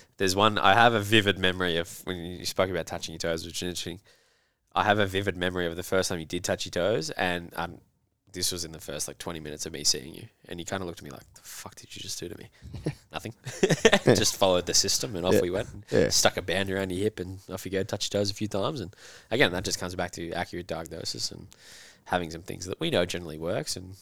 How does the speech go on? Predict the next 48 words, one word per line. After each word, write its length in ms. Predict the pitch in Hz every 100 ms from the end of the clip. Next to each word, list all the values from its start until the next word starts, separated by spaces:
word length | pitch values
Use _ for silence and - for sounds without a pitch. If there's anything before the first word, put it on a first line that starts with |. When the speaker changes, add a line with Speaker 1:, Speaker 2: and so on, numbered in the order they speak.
| _
Speaker 1:
we 120 | - 85
just 160 | 82
fill 180 | - 90
in 80 | 82
the 80 | 85
gaps 220 | 82 -
from 140 | 85
there. 140 | 82 87 _ -
Speaker 2:
Yeah, 180 | 110
and 80 | 90
that's 140 | 170 -
the 60 | 120
other 120 | 104
reason 240 | 98 98
I've 260 | 90 85 - _ _ _ _ _ _ _ _
loved 240 | - 87 90
this 120 | 104
place 260 | - 85
so 100 | -
much, 220 | 87 87 -
'cause 100 | 90
I've, 180 | 85 -
you, 160 | - 85
you 80 | -
see 200 | - 107
things, 300 | - 87 82
and 140 | 87
if 140 | 87 -
you 80 | 85
commit 240 | 98 104
to 100 | -
something, 340 | - - 85
it 100 | 82
happens. 480 | 85 92 87 82 - - _
Speaker 1:
Yeah. 120 | - - _ _
Speaker 2:
Which 140 | 98
is 120 | 90
refreshing. 460 | 90 - 107 98 82 - _ -
Speaker 1:
Yeah, 120 | 104 - -
and 80 | 92
Speaker 2:
Um, 40 |
Speaker 1:
you 60 | 147
Speaker 2:
but 60 | 127
Speaker 1:
are 60 |
someone 240 | - 107 101
who's 80 | 95
highly 180 | 90
committed. 300 | 82 92 87